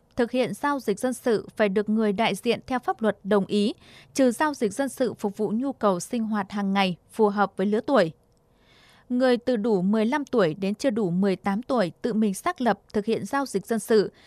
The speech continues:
trừ giao dịch dân sự liên quan đến bất động sản, động sản, phải đăng ký và giao dịch dân sự khác theo quy định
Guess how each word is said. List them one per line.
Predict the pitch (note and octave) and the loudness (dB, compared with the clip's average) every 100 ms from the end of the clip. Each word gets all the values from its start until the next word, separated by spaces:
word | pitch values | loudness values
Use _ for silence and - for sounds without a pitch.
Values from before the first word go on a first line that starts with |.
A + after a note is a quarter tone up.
| - - | -20 -2
trừ | C4+ A#3+ | 0 0
giao | G#3+ D4+ | 0 -2
dịch | - F#3+ | -2 -4
dân | C4 | -4
sự | B3 C4+ A3+ | -4 -4 -4
liên | A#3 C4+ | -2 -6
quan | - B3+ B3+ A#3 | -4 -2 -2 0
đến | G3+ A#3 | 0 0
bất | F#4 | 0
động | A3+ | -2
sản, | - A3+ G3 D#3+ _ | -2 0 0 -4 _
động | F3+ G3+ A3 | -4 -2 -2
sản, | - A3 E3 - _ | 0 -2 -2 -8 _
phải | - G3+ | 2 2
đăng | F3 G#3+ | 2 -2
ký | - G3+ B3 - | -2 -2 -2 -2
và | A#3 | -2
giao | F#3+ G#3+ | 0 -4
dịch | G3+ F3+ | -4 -6
dân | A3 G#3 | -4 -2
sự | G#3+ | -4
khác | - D4 F4+ - - - | -2 -4 -4 -10 -20 -4
theo | D#4 D4 | -2 0
quy | D4+ | 0
định | A#3+ | -2